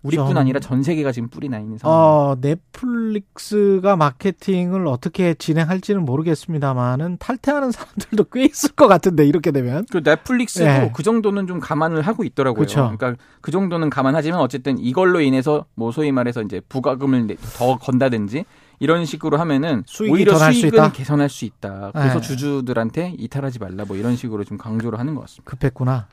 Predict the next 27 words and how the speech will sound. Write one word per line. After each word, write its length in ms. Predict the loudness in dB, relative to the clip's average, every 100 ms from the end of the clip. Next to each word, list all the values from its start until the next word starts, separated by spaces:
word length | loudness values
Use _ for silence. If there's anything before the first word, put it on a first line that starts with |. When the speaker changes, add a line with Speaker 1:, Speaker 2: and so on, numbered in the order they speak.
| -2
Speaker 2:
예. 400 | 0 0 -2 -8 _ _
어떤 240 | -2 4 4
식으로 240 | 6 4
단속을 320 | 4 2 2 2
합니까? 440 | 0 -4 -8 -12 _ -12
Speaker 1:
어, 520 | -8 -6 -6 -6 -8 -10
지금 380 | -8 -4 -2
이 220 | -2 -2 -4
작년 400 | -2 0 0 0
삼월부터 840 | 2 4 2 -2 -2 -2 -4 -8
칠레 720 | -8 -4 0 0 0 0 -2 -4
같은 240 | -4 -2
이제 100 | -2
일부 240 | -2 -2
남미 240 | 0 0 0
국가에서 340 | -2 0 0
시범적으로 560 | 0 0 2 2 0 0
운영한 340 | 0 2 2
바 80 | 0
있는데요. 560 | -2 -6 -8 -10 -10 -14 _ _ _ _ _
그러니까 160 | -4 -2
이제 320 | 0 -2 -2 -10
그 300 | -8 -4 -2
로그인한 540 | -2 0 0 2 0 0
디바이스의 560 | 0 2 2 0 -2
아이피 420 | 0 0 -2 -4 -6
주소나 480 | -6 -6 -6 -6